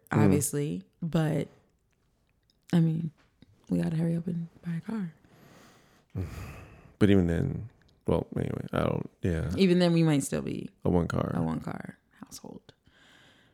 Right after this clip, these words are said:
Speaker 2: We gotta figure it out. I mean, I'm not too far away, but it's enough far away for it to be annoying.
Speaker 1: Right.
Speaker 2: Um,
Speaker 1: And you're not street biking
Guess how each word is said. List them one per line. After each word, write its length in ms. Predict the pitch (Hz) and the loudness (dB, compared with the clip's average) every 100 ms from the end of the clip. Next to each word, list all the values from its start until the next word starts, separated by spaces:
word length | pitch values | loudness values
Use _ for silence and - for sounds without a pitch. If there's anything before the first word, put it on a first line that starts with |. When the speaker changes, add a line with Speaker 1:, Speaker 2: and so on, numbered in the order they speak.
| _ _ _ _ 202 | _ _ _ _ -4
Speaker 2:
We 80 | |
gotta 140 | 226 247 | -2 -2
figure 280 | - 254 262 | -4 -4 -4
it 80 | |
out. 300 | 285 247 185 - | -4 -4 -6 -4
I 60 | 185 | 2
mean, 140 | 214 | 4
I'm 80 | 220 | 4
not 220 | 233 247 | 2 -2
too 300 | - - 220 | -4 0 0
far 200 | 233 185 175 | 2 2 4
away, 300 | 175 170 170 | 2 0 0
but 380 | 165 175 170 - _ _ _ _ - | 0 0 0 -4 _ _ _ _ -12
it's 140 | 180 - | -8 0
enough 280 | 185 180 - | 2 0 -2
far 140 | 190 175 | -2 2
away 220 | 170 175 | 2 2
for 140 | 160 | 0
it 60 | 175 | -2
to 60 | 151 | 0
be 120 | 170 | 0
annoying. 480 | 160 185 165 175 180 _ _ _ | 2 2 0 -2 -10 _ _ _
Speaker 1:
Right. 220 | - - - _ _ _ _ _ _ | -2 -2 -4 _ _ _ _ _ _
Speaker 2:
Um, 160 | 185 170 | -4 2
Speaker 1:
And 180 | 90 87 | 4 4
you're 100 | 90 | 2
not 240 | 87 82 - - 269 - _ _ _ _ - | 2 0 -4 -8 -10 -10 _ _ _ _ -14
street 360 | - 101 92 | -4 -2 0
biking 500 | - 80 87 82 - | -2 -4 -4 -6 -6